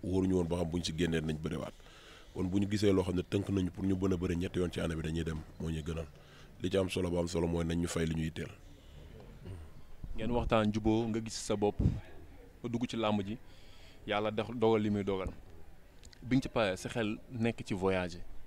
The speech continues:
Speaker 2: Voyager, dund leneen, xoolaat. Parce que voyage moom day yokk expérience wala xam-xam wala doole,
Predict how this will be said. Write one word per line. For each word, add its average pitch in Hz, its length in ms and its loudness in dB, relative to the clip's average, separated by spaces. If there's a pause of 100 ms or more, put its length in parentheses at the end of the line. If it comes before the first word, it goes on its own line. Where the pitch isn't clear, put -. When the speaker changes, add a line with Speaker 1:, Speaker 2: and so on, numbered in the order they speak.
(180)
Speaker 2:
Voyager, 104 420 2
dund 104 280 0
leneen, 101 260 0 (680)
xoolaat. 104 300 0 (880)
Parce - 100 -14
que - 80 -8
voyage 117 300 2
moom 107 240 0
day 110 140 0
yokk 107 180 -2
expérience 104 420 -4
wala 101 160 -4
xam-xam 92 340 -6 (160)
wala 98 140 -2
doole, 101 320 2